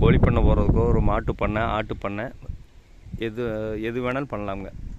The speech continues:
பெரியவெட்டி ஜங்ஷனுங்கிறது நல்ல ஒரு வளர்ந்து வர்ற இடமுங்க. சுத்தியுமே பாருங்க, எல்லாமே பங்களா, வீடுக, சின்ன ஊர், கிராமம் மாதிரியே இருக்குங்க. கிராமத்துலேருந்து பார்த்தீங்கன்னா, கிட்டத்தட்ட ஒரு ஐந்நூறு மீட்டர் வந்தோம்னா அது கிராமம்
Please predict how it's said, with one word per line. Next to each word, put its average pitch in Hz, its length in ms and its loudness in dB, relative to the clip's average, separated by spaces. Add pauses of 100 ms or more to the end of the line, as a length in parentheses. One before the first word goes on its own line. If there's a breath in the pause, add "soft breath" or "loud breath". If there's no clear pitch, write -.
(1900)
பெரியவெட்டி 120 460 -2
ஜங்ஷனுங்கிறது 120 680 -4
நல்ல 117 500 -2
ஒரு 107 220 -4
வளர்ந்து 113 420 -2
வர்ற 110 420 0
இடமுங்க. 107 380 -6 (420)
சுத்தியுமே 117 420 -6
பாருங்க, 107 260 -6
எல்லாமே 107 160 -8
பங்களா, 104 520 -8 (280)
வீடுக, 107 500 -8 (1400)
சின்ன 120 260 -8
ஊர், 110 320 -8
கிராமம் 113 360 -6
மாதிரியே 117 280 -6
இருக்குங்க. - 360 -2 (120)
கிராமத்துலேருந்து 120 680 0
பார்த்தீங்கன்னா, 131 280 -2
கிட்டத்தட்ட 139 380 -4
ஒரு 117 140 0
ஐந்நூறு 113 300 -4
மீட்டர் 113 320 -6
வந்தோம்னா 123 160 -6
அது 170 180 -6
கிராமம் 95 520 -10